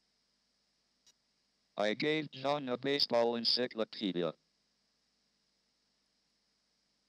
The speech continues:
Maybe I should have just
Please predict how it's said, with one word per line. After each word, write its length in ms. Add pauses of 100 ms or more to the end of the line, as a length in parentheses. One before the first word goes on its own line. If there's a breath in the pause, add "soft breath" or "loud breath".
(1800)
Maybe 420
I 100
should 300
have 280
just 340